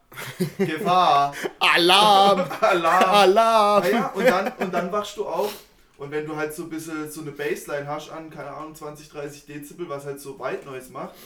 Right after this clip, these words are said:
Speaker 2: dann,
Speaker 1: Mhm.
Speaker 2: dann schocke dich die kleinen Geräusche nicht so krass. Also es geht, glaub ich, um den Unterschied zwischen, was ist der Dauerzustand und was ist dann das, was
Speaker 1: Ach
Speaker 2: drauf
Speaker 1: so,
Speaker 2: kommt.
Speaker 1: ja, die Spitze quasi.
Speaker 2: Ja, genau.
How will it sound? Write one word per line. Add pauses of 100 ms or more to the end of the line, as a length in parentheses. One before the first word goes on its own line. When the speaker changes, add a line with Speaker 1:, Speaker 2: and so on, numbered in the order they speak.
(320)
Speaker 2:
dann,
Speaker 1:
Mhm.
Speaker 2:
dann
schocke
dich
die
kleinen
Geräusche
nicht
so
krass.
Also
es
geht,
glaub
ich,
um
den
Unterschied (440)
zwischen, (460)
was
ist
der
Dauerzustand
und
was
ist
dann
das,
was
Speaker 1:
Ach
Speaker 2:
drauf
Speaker 1:
so,
Speaker 2:
kommt.
Speaker 1:
ja,
die
Spitze
quasi.
Speaker 2:
Ja,
genau.